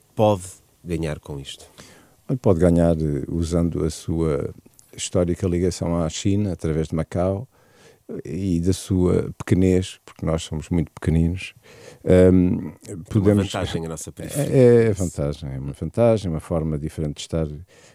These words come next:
Speaker 2: eh, historicamente na diplomacia, na relação comercial e, e na, e na relação cu-, cultural com os povos. E, portanto, essa nossa forma de estar, que tem muitas desvantagens, mas que tem muitas vantagens também, pode ser agora usada em,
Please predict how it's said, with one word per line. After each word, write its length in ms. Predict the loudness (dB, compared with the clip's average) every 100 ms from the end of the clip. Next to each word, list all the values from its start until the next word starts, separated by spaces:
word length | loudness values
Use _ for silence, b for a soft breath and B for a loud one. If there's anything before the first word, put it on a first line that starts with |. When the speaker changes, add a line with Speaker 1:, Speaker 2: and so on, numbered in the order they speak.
| b
Speaker 2:
eh, 540 | -10 -8 -6 -8 -10 -14 -18 -20 -14
historicamente 640 | 0 4 4 4 2 2 0
na 80 |
diplomacia, 840 | -4 -4 -4 -4 -2 -2 0 0 -2
na 140 | -6 -6
relação 240 | -8 -8
comercial 600 | -8 -8 -8 -6 -4 -4 -8 B B B B -2
e, 280 | 2 4 4 2 0 -2
e 180 | -4 -2
na, 180 | 0 0
e 120 | 0
na 120 | 0
relação 380 | 0 0 0 -2
cu-, 160 | -4 -14 _ -8
cultural 400 | -4 4 6 6
com 100 | 4
os 120 | -6
povos. 460 | -6 -6 -6 -12 -12
E, 60 | -10
portanto, 360 | -4 -4 -2
essa 280 | -4 -2 0
nossa 240 | 0 -2 -4
forma 380 | 0 0 0
de 80 | -4
estar, 320 | -2 -2 -2 -4 -14
que 320 | -10 -8 -6 -8
tem 140 | -8 -6
muitas 440 | -4 -6 -8 -8
desvantagens, 720 | -4 -4 -2 0 0 0 -2
mas 220 | -4 -6
que 80 | -6
tem 100 | -4
muitas 320 | 0 2 0
vantagens 520 | -2 -2 -2 -2 -2 0
também, 240 | 0 -2
pode 200 | -4 -4
ser 160 | -2 0
agora 220 | 2 2
usada 400 | 4 4 6 4
em, 180 | 0